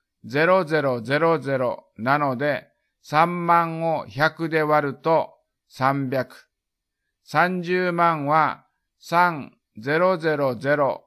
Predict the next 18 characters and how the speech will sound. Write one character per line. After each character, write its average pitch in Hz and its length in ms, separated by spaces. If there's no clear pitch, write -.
ゼ 131 200
ロ 160 200
ゼ 139 160
ロ 120 240
な 127 200
の 127 160
で、 139 280
三 165 380
十 175 340
万 165 360
を 151 260
百 143 420
で 151 140
割 147 260
る 120 60
と 160 340
三 151 460
千 151 400